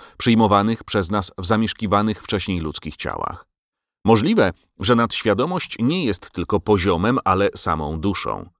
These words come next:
Nadświadomość to nasze najwyższe centrum wiedzy i najszersza perspektywa,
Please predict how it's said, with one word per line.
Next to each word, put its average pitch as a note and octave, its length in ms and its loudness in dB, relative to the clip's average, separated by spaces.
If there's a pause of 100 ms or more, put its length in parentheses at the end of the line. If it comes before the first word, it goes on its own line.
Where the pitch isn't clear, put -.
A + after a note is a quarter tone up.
(380)
Nadświadomość A2 840 0 (220)
to G2+ 260 4
nasze A#2+ 340 0
najwyższe B2+ 500 -2
centrum A2+ 440 0
wiedzy A2 340 0
i A2+ 180 -2
najszersza G#2+ 540 -2
perspektywa, G2+ 680 0